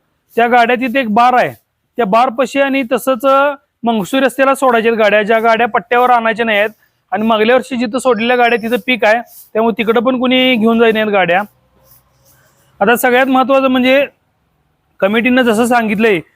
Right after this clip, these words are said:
की जनरल गट लवकर सोडणार आहे, तर सांगितल्याप्रमाणे बरोबर आदत गट ह्यो सातला म्हणजे सातला सुटणार आहे.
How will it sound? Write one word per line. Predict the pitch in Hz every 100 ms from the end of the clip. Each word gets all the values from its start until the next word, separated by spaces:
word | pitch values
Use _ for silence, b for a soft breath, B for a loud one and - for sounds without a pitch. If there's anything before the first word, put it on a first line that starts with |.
| b b 233
की |
जनरल | 190 220 220
गट | 233 247
लवकर | 254 226 240
सोडणार | 233 240 202 196
आहे, | 143 - b b _ -
तर | 226 -
सांगितल्याप्रमाणे | 214 214 214 240 247 262 254 254
बरोबर | 247 254 247 262
आदत | 262 208 214
गट | 247 247 254 233
ह्यो | 247 254 262 b b b -
सातला | 240 240 262
म्हणजे | 262 269
सातला | 247 254 247 254
सुटणार | 233 220 214
आहे. | 208